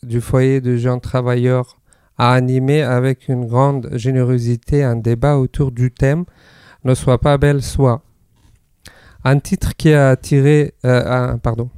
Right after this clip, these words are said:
Un titre qui attire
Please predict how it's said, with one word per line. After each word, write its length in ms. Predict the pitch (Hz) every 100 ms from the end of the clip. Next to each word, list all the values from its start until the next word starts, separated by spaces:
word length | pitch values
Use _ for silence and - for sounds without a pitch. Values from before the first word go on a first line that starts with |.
| - - - - - - - _ _ _ _ _ _ -
Un 160 | 135
titre 460 | 135 - 185 - - - _ _ _
qui 240 | - 151 143
attire 500 | 131 - 185 160